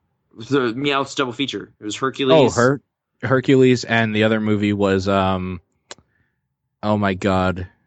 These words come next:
Speaker 1: Lone
Speaker 2: What
Speaker 1: Survivor.
Speaker 2: was it now? Lone
Speaker 1: The,
Speaker 2: Survivor. Yeah, the one
Speaker 1: yeah, the
Speaker 2: I'm
Speaker 1: Mark
Speaker 2: not gonna
Speaker 1: Wahlberg
Speaker 2: watch. Yeah.
Speaker 1: action. I don't know. Like, I'm just not super
Speaker 2: Like, who cares
Speaker 1: interested,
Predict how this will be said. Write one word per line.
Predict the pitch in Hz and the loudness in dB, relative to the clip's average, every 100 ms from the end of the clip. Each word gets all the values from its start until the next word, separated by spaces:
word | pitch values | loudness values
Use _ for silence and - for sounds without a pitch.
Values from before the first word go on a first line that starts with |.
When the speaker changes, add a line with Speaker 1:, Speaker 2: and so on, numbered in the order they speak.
| _ - | _ -10
Speaker 1:
Lone | 139 160 | -2 -2
Speaker 2:
What | 175 | -2
Speaker 1:
Survivor. | 156 131 120 95 | -2 -2 -2 -2
Speaker 2:
was | 90 | -6
it | 87 | -12
now? | 90 - _ _ - | -18 -20 _ _ -2
Lone | 135 156 | 2 4
Speaker 1:
The, | 120 | 4
Speaker 2:
Survivor. | 123 117 107 110 107 | 4 4 2 0 -2
Yeah, | 107 117 | 0 0
the | 110 131 | 2 2
one | 135 143 | 2 2
Speaker 1:
yeah, | |
the | 131 | 2
Speaker 2:
I'm | 120 | 2
Speaker 1:
Mark | 110 | 0
Speaker 2:
not | 107 | 2
gonna | 110 101 98 | 0 0 0
Speaker 1:
Wahlberg | 92 | -2
Speaker 2:
watch. | 95 85 92 - - _ _ _ | -2 -2 -2 -6 -16 _ _ _
Yeah. | 107 98 | -2 0
Speaker 1:
action. | 82 120 127 113 _ _ _ _ _ _ 139 | 0 -4 -10 _ _ _ _ _ _ _ -6
I | 160 | -4
don't | 170 | -4
know. | 143 139 139 - | -4 -6 -10 -12
Like, | 135 | -8
I'm | 135 147 | -6 -6
just | 156 - - _ - | -8 -12 -16 _ -12
not | 117 120 120 - | -4 -2 -2 -6
super | - - 123 117 127 113 | -18 -14 -12 -12 -12 -2
Speaker 2:
Like, | 131 127 | 0 0
who | 147 127 | 0 -2
cares | - 95 98 113 | 0 0 2 2
Speaker 1:
interested, | 139 139 | 2 -2